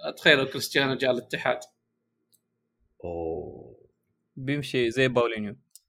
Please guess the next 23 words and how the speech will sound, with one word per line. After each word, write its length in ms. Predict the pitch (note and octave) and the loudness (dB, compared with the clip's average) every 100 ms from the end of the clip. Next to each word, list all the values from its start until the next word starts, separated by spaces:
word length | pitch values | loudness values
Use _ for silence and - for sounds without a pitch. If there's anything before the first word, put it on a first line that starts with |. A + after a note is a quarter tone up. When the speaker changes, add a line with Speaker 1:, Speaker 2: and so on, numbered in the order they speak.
| _ _ _ | _ _ _
Speaker 3:
ما، 420 | B2 A#2 A2 G2 D#2+ | -2 0 0 -4 -2
Speaker 1:
<laughs> 560 | G3 F#3 E3+ C#3+ C3+ | -2 2 4 4 6
Speaker 3:
أمي 180 | E3 C#3+ | 6 4
في 80 | C3+ | 8
حريقة، 420 | D3 E3 D3+ C#3+ | 10 12 10 8
مع 140 | C#3+ | 10
السلامة. 460 | D3+ - E3+ G3 G3 - B3 - - - | 8 12 12 12 12 10 4 4 -8 -10
<laughs> 500 | - - - - - | -10 -10 -16 -20 6
Speaker 1:
والله 240 | E3 D#3+ D3+ | 10 12 12
باولينيو 480 | D3+ D3 D3 C#3+ | 12 12 12 8
سوى 300 | C#3+ D3+ C3+ | 6 4 6
فيكم 300 | C#3+ C#3 C3 D3+ | 6 6 4 0
حركة 340 | B2 B2 A#2 A#2+ | 0 6 6 8
بايخة 240 | B3 E3+ | 6 6
يا 100 | A#2 | 0
شيخ. 460 | A#2 - C#3+ F3 - - A#3 - - - _ _ - - - B2+ - | 2 4 6 4 2 -2 -6 -6 -16 -20 _ _ -16 -14 -8 -6 0
طيب، 240 | C3+ C3 | 2 4
نبدأ 240 | C#3 C#3+ C#3 | 4 4 4
الانترو، 600 | C#3+ D3 D3 D3+ C3+ B2+ | 4 2 2 2 4 2
whatever، 460 | C3+ C3 C3 C3+ | 0 0 0 0
خلي 260 | C3 C#3 C3 | 0 0 2
ال-، 260 | B2+ B2+ - - _ _ _ _ - | 0 -2 -6 -16 _ _ _ _ -2
ال-، 540 | C3+ B2+ B2 B2 A#2 | 2 2 0 -4 -8